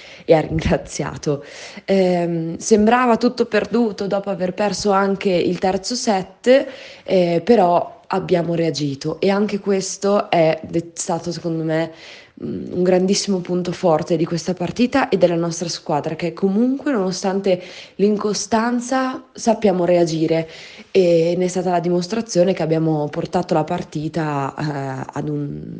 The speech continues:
al quinto set. Eh, poi il risultato purtroppo è stato quello che è stato, ma non, eh, non siamo sconfitte, eh, anche emotivamente, siamo, siamo comunque rimaste con, con una bella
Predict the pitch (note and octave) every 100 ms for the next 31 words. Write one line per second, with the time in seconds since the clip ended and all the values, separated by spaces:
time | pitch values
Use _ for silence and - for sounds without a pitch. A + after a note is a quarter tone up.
0 | - - C3 D3+ D3 D#3+ D3+ - C3 -
1 | - - - - - - - G#3 G#3 F#3+
2 | G#3+ B3+ - - A3+ A#3 G#3 G#3+ G#3 A3+
3 | G#3+ G#3 F#3 F#3 G#3 G3+ F#3+ G3+ G3 G3
4 | G#3+ G3+ A#3 A3+ - C4 B3+ A3+ G3 F#3+
5 | F3 F3+ G3 G3 G3 G3 F#3 E3+ E3+ D#3+
6 | D#3+ F3+ G3 G#3+ F#3+ F3+ - G3 F#3 F3+
7 | G#3+ F#3+ - F3+ E3+ - F3 F#3 F3 E3+
8 | F3+ F3+ F3 E3 F3 E3+ E3 D3+ C#3+ D3
9 | D#3 E3 E3 D#3+ D#3 D#3 - - - -
10 | - F#3 F#3 F#3+ F#3+ F#3+ F3 F3 E3 D#3
11 | - E3+ D#3+ D#3 D#3 E3 E3 D#3+ E3+ E3
12 | D#3 C#3+ C#3+